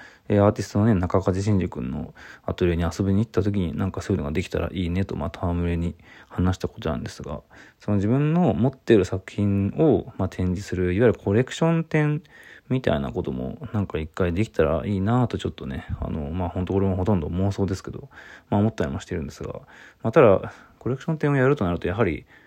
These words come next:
まあ、その作家さんそれぞれにやはり連絡を入れて、あの、まあ、許諾というか、まあ、あの、厳密に言うと、作品を購入した人が、まあ、そのコレクション展を行う際、その作者の人に許諾というか連絡を入れる、まあ、必要は、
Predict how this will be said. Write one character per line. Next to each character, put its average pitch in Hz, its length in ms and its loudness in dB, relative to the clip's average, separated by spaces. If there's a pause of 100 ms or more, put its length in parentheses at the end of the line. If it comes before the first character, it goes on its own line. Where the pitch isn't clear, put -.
(200)
ま 110 100 0
あ、 - 20 -2
そ 107 100 -4
の 107 360 2
作 - 200 -6
家 107 100 -4
さ 104 200 2
ん 104 100 0
そ - 100 -2
れ 110 60 4
ぞ 104 100 -2
れ 73 80 -6
に 73 60 -8
や - 80 -6
は 92 80 -6
り 85 60 -6
連 85 160 -4
絡 87 200 -4
を 85 60 0
入 85 60 -2
れ 85 80 -2
て、 82 300 -6 (520)
あ 85 80 -6
の、 82 180 -2
ま 80 80 -4
あ、 80 40 -8
許 - 180 -10
諾 117 360 0
と 120 100 -2
い 120 80 4
う 113 140 2
か、 69 280 -2 (400)
ま 104 100 0
あ、 110 40 4
あ 113 60 4
の、 110 60 4
厳 156 160 2
密 220 240 2
に 196 40 4
言 190 100 4
う - 20 -4
と、 156 480 2 (400)
作 - 260 -6
品 147 160 -2
を 147 40 -2
購 135 220 2
入 135 180 2
し 127 60 -8
た 127 100 -4
人 120 200 -2
が、 80 260 0 (280)
ま 104 100 0
あ、 - 20 -2
そ 95 120 -6
の 90 120 -2
コ - 80 -4
レ 92 80 0
ク - 60 -8
シ - 60 -8
ョ 95 60 0
ン 87 60 -2
展 92 340 -2
を - 140 -6
行 - 120 -8
う 90 160 -2
際、 78 320 -4
そ - 60 0
の 92 60 2
作 110 220 -4
者 - 100 -6
の 78 120 -8
人 - 200 -8
に 62 220 -8
許 - 120 -4
諾 98 200 4
と - 80 -2
い - 20 2
う 90 40 0
か - 60 -2
連 101 120 2
絡 107 200 0
を - 20 4
入 104 60 4
れ 104 100 6
る、 101 500 4
ま 90 60 -2
あ、 - 20 -4
必 - 260 -10
要 95 200 2
は、 92 200 2